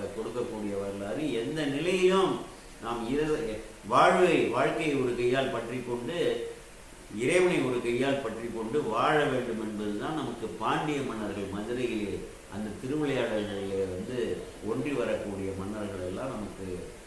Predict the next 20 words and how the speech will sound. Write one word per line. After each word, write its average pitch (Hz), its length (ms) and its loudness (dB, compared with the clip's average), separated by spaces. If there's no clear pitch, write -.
உணர்த்தக்கூடிய 110 680 -4
ஒரு 90 240 -4
வரலாறு 113 480 0
என்பதை 92 320 -4
சொல்லி, 107 380 -4
இதுவரை 160 500 6
கேட்ட 135 300 2
எல்லா 120 320 2
அன்பர்களுக்கும் 120 640 0
எல்லா 107 240 0
சிவமங்கல 117 840 0
நலன்களையும் 104 760 -2
இறைவன் 104 400 0
விளைவிக்க 123 480 -2
வேண்டும் 98 340 -2
என்று 92 220 -4
இறைஞ்சி, 113 420 -4
கோமல் 143 420 4
சேகராகி 139 640 4
நான் 123 280 -2